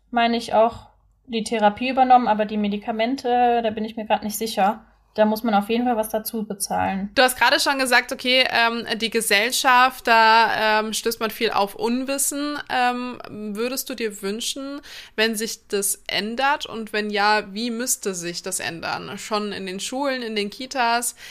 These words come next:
Speaker 2: ähm, generell irgendwie mehr Aufklärung? Oder wo sagst du, „Mann, Leute, da müssen wir mal, da müssen wir mal loslegen“?
Speaker 1: Ja, das finde ich irgendwie total schwierig zu beantworten. Ähm,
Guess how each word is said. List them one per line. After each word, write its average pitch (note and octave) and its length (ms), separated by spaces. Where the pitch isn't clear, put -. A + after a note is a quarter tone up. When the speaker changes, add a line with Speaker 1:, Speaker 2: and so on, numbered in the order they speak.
Speaker 2:
ähm, G#3 560
generell G#3 400
irgendwie A3 340
mehr G#3 260
Aufklärung? A#3+ 840
Oder G#3 380
wo A3 200
sagst A3+ 280
du, A3+ 80
„Mann, A3 240
Leute, G#3 240
da G3+ 100
müssen G3+ 240
wir A3 60
mal, G3 360
da G#3+ 60
müssen A3 220
wir G#3+ 60
mal F#3+ 160
loslegen“? G3 460
Speaker 1:
Ja, A3+ 160
das A#3 180
finde B3 220
ich A3 40
irgendwie A3+ 180
total A#3 380
schwierig A#3 600
zu G#3+ 180
beantworten. B3 960
Ähm, G#3+ 560